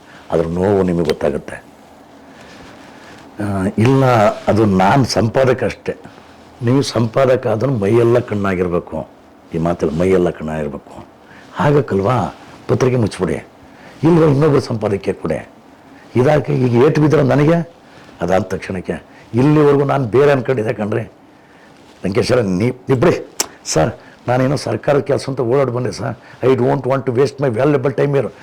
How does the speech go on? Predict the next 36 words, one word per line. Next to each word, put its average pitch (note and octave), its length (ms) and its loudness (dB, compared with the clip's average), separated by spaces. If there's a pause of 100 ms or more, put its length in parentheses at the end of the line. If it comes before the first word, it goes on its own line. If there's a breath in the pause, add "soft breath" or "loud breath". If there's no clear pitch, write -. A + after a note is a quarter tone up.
(220 loud breath)
ಪಾಪ A#2+ 160 0
ಅಲ್ಲಿ B2 140 2
ನನಗೆ B2 160 -2
ಜನ C#3 180 -2
ಕಾಯ್ತಾರೆ. B2+ 360 -2
I'm - 340 -8
sorry. - 480 -4
ರೀ F3+ 60 6
ಹರೀಶ್ D3+ 180 2
ಕೊಡ್ರಕ್ಕ. B2+ 360 -4 (260 loud breath)
ಸಾರಿ, B2 160 2
ಕಾಫಿನೇ C3 480 -4 (200)
ಎದ್ದು B2 120 -6
ಹೊಂಟೆ A2 220 -4
ಹೋದ್ರು G2+ 200 -2
ಹರೀಶ್ F#2 160 -6
ಕೊಡ್ರು. - 240 -8 (420)
He B2+ 120 -2
don't D#3 200 2
care D3+ 200 2
about. C3 200 -2 (840 loud breath)
ಪಟೇಲ್ G2+ 280 -2
ಎಂಥ F#2+ 180 -2
ದೊಡ್ಡ F2+ 260 -4
ಮನುಷ್ಯ F#2 240 -10
ಅನ್ನೋದಕ್ಕೆ E2 320 -8
ಸರ್ C#2 300 -12 (520 loud breath)
ಎಲ್ಲ, F2 100 -2
ಆ, - 1700 -14
ಲಂಕೇಶ್ E2+ 380 -4
ಅವ್ರು G2+ 120 -2
ನೀವು E2+ 120 -2
ಭಾಳ F2 160 -2
ತಪ್ಪು - 320 -6
ಮಾಡ್ಬಿಟ್ರಿ D#2 260 -4
ಕಣ್ರಿ. C#2 340 -12